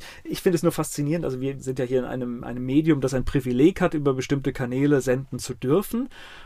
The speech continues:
Ich finde es nur so, so witzig, dass heute tatsächlich jeder die Möglichkeit hat, viele Menschen zu erreichen, wenn er, wenn er es richtig macht. Und das ist, das finde ich immer wieder spannend, ja. Und fünfunddreißigtausend Leute bei Facebook bedeutet natürlich auch, ihr habt einen Rückkanal, die Leute melden sich bei euch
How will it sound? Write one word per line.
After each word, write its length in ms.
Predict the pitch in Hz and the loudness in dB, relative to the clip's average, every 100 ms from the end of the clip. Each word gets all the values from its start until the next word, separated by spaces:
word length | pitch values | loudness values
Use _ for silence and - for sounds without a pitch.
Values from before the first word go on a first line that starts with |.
| - - | -20 -10
Ich 120 | 147 | -6
finde 160 | - 180 | -2 0
es 80 | 151 | 2
nur 100 | 147 | 2
so, 160 | 143 | 2
so 380 | 131 131 123 123 - | 2 2 2 0 -10
witzig, 540 | 123 139 - - 135 - | -10 -8 -6 -6 -4 -2
dass 200 | 120 131 | -2 2
heute 300 | 139 156 147 | 2 0 -4
tatsächlich 400 | 135 143 139 131 | -4 -4 -4 -2
jeder 240 | 139 175 | 0 0
die 80 | 131 | -2
Möglichkeit 640 | 131 151 165 - 139 131 | -2 -4 -6 -8 -6 -6
hat, 160 | 135 - - - - | -6 -8 -14 -18 -10
viele 260 | - 185 | -2 4
Menschen 320 | 143 339 - 147 | 4 2 -2 -2
zu 140 | 120 | -2
erreichen, 500 | 117 113 113 - 120 | -2 -6 -8 -8 -8
wenn 100 | 123 | -6
er, 160 | 120 120 | -6 -6
wenn 120 | 117 | -6
er 40 | |
es 120 | 117 | -2
richtig 320 | 160 - 160 131 | -2 -2 -4 -4
macht. 320 | 110 - - | -6 -8 -10
Und 160 | 120 | -6
das 100 | 127 | -6
ist, 240 | 147 - 156 | -6 -12 -12
das 140 | - | -8
finde 140 | 151 151 | -4 -2
ich 60 | |
immer 160 | 165 147 | 0 2
wieder 160 | 143 | 0
spannend, 440 | 131 - 202 127 113 | -2 -2 -4 -4 -8
ja. 200 | 113 160 - - - | -8 -8 -12 -14 -4
Und 160 | 147 135 | -2 -2
fünfunddreißigtausend 840 | - 165 151 135 143 139 143 135 | 0 0 2 2 2 2 2 4
Leute 240 | 135 135 135 | 2 2 4
bei 140 | 123 | 2
Facebook 400 | - 139 - 160 | 4 0 0 -2
bedeutet 420 | 147 135 139 151 | 2 2 2 -2
natürlich 380 | 156 160 156 156 | -4 -2 -2 0
auch, 180 | 151 - - | -2 -2 0
ihr 240 | 147 131 | 0 0
habt 220 | 135 - | -4 -6
einen 180 | 135 127 | -6 -4
Rückkanal, 560 | 135 170 147 117 127 131 | -4 -4 -4 -4 -4 -2
die 80 | |
Leute 240 | 131 123 123 | -2 -2 -2
melden 320 | 131 196 170 | 2 4 2
sich 220 | 131 123 | -2 -4
bei 80 | 120 | -2
euch 240 | 107 131 | 0 -2